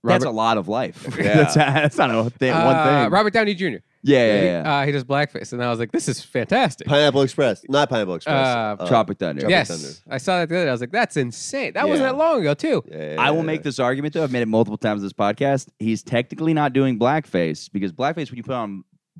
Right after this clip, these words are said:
Speaker 2: black makeup and you pretend to be a black person, he's pretending to be a white person pretending to be a black person. So it's not technically
Speaker 3: Wait, what?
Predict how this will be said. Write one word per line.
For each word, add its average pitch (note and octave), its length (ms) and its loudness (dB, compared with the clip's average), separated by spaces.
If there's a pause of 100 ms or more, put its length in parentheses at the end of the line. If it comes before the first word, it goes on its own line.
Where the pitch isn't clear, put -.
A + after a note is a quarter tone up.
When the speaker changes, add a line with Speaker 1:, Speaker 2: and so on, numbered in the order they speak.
(220)
Speaker 2:
black A2 380 0
makeup G#2+ 260 -4
and G2 60 -6
you F#2+ 60 -4
pretend F#2 200 -6
to F#2+ 60 -8
be E2+ 80 -6
a D#2 40 -10
black E2+ 300 -8
person, D#2 320 -14 (300)
he's C#3 240 -2
pretending C3+ 560 -2
to A2 100 -10
be A2+ 80 0
a G#2 100 2
white A2+ 320 0
person F2 380 -10
pretending D2+ 320 -10
to - 60 -12
be B1 80 -10
a B1+ 60 -12
black - 260 -16
person. - 340 -20
So - 80 -12
it's F2+ 100 -12
not C#3+ 200 -2
technically F2+ 720 -6 (580)
Speaker 3:
Wait, G2+ 240 -2
what? D#3+ 380 -6